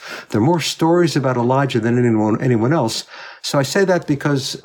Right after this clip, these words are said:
to emphasize how popular a figure he was, and yet he's involved in conveying, in transmitting these esoteric teachings.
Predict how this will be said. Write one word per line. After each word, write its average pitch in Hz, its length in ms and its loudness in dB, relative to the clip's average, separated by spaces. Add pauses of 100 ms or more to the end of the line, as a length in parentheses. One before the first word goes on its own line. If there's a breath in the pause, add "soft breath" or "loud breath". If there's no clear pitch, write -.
(240)
to 143 120 -2
emphasize 143 580 0
how 110 120 0
popular 110 840 -2
a - 120 -4
figure 104 360 0
he 98 120 2
was, 101 340 0 (440 loud breath)
and 123 180 2
yet 214 300 2
he's 151 180 0
involved 151 560 2
in 131 240 2 (120)
conveying, 131 840 2 (380 loud breath)
in 113 160 0
transmitting 139 800 0
these 127 260 2
esoteric 131 800 -2
teachings. 92 720 -2